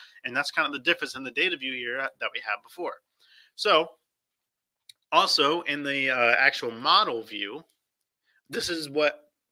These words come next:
our tables look like. Our two different tables, we have a simple one single direction, one to many relationship, uh, based on the name of the hospital,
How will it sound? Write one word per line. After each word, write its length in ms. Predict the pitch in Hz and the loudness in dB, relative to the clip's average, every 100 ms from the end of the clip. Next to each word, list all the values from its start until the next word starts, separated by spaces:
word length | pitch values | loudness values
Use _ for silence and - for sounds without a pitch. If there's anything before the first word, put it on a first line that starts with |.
| _ | _
our 280 | 131 123 123 | -4 -2 -2
tables 420 | 120 165 - 117 | 0 0 0 -6
look 140 | 107 107 | -12 -14
like. 160 | 92 | -14
Our 80 | 104 | -14
two 180 | - 190 | -8 -4
different 260 | 202 175 - | -4 -6 -6
tables, 380 | 151 147 127 | -6 -4 -8
we 80 | 127 | -6
have 160 | 117 110 | -8 -8
a 80 | - | -6
simple 560 | 165 170 180 170 160 - - _ | -6 -4 -6 -6 -8 -16 -20 _
one 580 | 117 131 156 151 147 147 - | -8 -4 -2 -2 -2 -6 -8
single 260 | 156 156 | -6 -4
direction, 480 | 139 139 131 139 127 | -2 -2 -4 -8 -8
one 160 | 135 147 | -8 -8
to 80 | |
many 220 | 139 139 131 | -8 -10 -10
relationship, 720 | 127 127 143 127 - 120 - - - 123 | -6 -6 -6 -8 -6 -6 -8 -20 -10 -4
uh, 120 | 123 - | -4 4
based 280 | 190 240 208 | 4 4 0
on 100 | 185 | -2
the 100 | 165 | 0
name 280 | 147 147 143 | 0 -2 -4
of 100 | 127 | -8
the 80 | |
hospital, 720 | 131 120 113 - 113 113 92 | -6 -4 -6 -6 -6 -6 -10